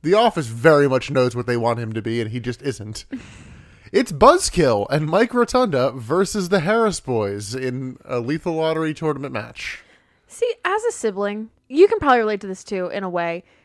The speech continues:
Speaker 2: This can't help with, like, the, "Oh, your sibling is better than you" sort of vibe.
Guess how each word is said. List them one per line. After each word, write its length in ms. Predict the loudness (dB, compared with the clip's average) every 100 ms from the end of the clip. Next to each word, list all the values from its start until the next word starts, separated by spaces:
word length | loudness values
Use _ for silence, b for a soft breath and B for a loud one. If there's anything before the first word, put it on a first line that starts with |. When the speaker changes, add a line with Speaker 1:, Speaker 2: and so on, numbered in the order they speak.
| _
Speaker 2:
This 200 | 2 2
can't 360 | 0 0 2 0
help 340 | 4 4 4
with, 180 | 0 2
like, 260 | 0 -2 -6 -20 -20 _ _
the, 320 | 2 4 2 4
"Oh, 400 | 6 8 6 2
your 240 | 0 -2
sibling 320 | 0 -2 0
is 100 | -2
better 320 | -2 0 0 -2
than 140 | -6
you" 180 | -8 -8
sort 220 | -8 -8
of 80 | -6
vibe. 300 | -8 -8